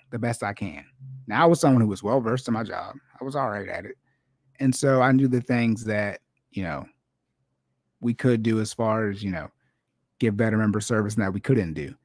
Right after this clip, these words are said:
And I would do every, I would do everything I can to support people in a situation where they needed, quote unquote, some extra help based off our policy to help them. Now, I would do,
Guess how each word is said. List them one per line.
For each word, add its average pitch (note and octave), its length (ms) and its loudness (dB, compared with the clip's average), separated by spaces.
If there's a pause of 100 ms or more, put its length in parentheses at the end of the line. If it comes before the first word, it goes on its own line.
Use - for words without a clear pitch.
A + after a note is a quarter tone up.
(200)
And G#2 120 -2
I A#2 80 6
would A#2+ 80 6
do A#2 100 6
every, A2+ 160 4
I B2 80 2
would B2+ 120 6
do A#2 100 6
everything B2 380 4
I G#2+ 100 2
can A2 360 2
to G2 60 -2
support - 300 -4
people G#2 200 2
in F#2+ 200 -2
a F#2+ 80 -6
situation G#2+ 500 -2
where G2+ 80 0
they G2 100 0
needed, G2+ 400 0
quote A2+ 140 -2
unquote, G2+ 200 -2
some F#2+ 100 -6
extra G#2 220 -4
help G2 280 -2 (920)
based A#2+ 220 2
off G2 100 -2
our F2 120 2
policy C3 560 4 (340)
to D#3 100 6
help C#3+ 240 10
them. F2 340 -4 (640)
Now, B2 340 10
I F#2+ 40 6
would G#2 120 6
do, F2 180 -2